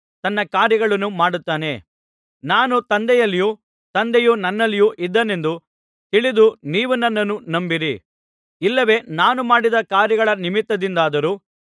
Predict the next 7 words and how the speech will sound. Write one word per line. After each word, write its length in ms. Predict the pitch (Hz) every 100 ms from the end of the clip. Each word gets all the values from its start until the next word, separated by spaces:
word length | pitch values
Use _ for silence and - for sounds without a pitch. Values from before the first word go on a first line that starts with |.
| _
ನೀವು 280 | 160 220 254
ನನ್ನನ್ನು 440 | 233 214 208 190 208
ನಂಬಿರಿ. 480 | 180 175 170 165 117 _ _ _ _ -
ನಿಮಗೆ 300 | 160 220 220
ನಿಜ 220 | 208 190
ನಿಜವಾಗಿ 580 | 233 226 202 226 220 214
ಹೇಳುತ್ತೇನೆ, 640 | 185 180 185 175 160 190